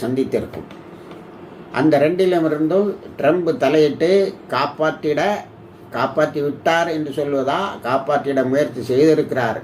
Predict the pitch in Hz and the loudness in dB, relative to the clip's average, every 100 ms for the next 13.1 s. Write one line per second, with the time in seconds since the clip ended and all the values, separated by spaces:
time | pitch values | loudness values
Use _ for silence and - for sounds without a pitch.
0 | 131 139 123 120 127 135 139 143 101 127 | -2 0 0 -2 -2 0 0 -2 -2 -2
1 | 117 107 123 123 120 117 110 110 113 113 | 0 -2 -2 0 0 0 0 -2 -2 -2
2 | 104 95 107 104 98 87 - - - - | -4 -4 -2 0 -2 -4 -10 -18 -18 -18
3 | - - 139 160 160 151 139 143 131 - | -18 0 4 4 4 0 0 -2 -4 -2
4 | 151 160 165 - - - - - - - | 0 0 -2 -10 -20 -20 -20 -20 -20 -20
5 | - - - - 117 113 165 160 151 117 | -20 -20 -20 -6 -4 0 2 4 2 2
6 | 151 165 165 - 120 139 165 170 156 151 | 2 2 0 -2 0 0 0 -2 0 0
7 | 170 - 117 113 147 156 151 156 104 127 | 0 -4 -6 -2 0 2 0 -2 -2 0
8 | 151 143 123 117 107 101 87 78 - - | 2 2 2 2 0 -2 -4 -8 -14 -10
9 | 107 131 135 131 127 123 107 - 117 127 | -8 0 4 6 6 6 2 0 0 2
10 | 160 160 143 135 143 147 139 139 131 123 | 4 2 2 4 4 4 2 2 0 2
11 | 117 120 113 - - - - - 127 139 | 2 2 0 -6 -18 -20 -20 -4 0 4
12 | 165 151 147 147 139 139 127 123 139 151 | 4 4 2 2 0 0 0 0 0 -2
13 | 139 | -2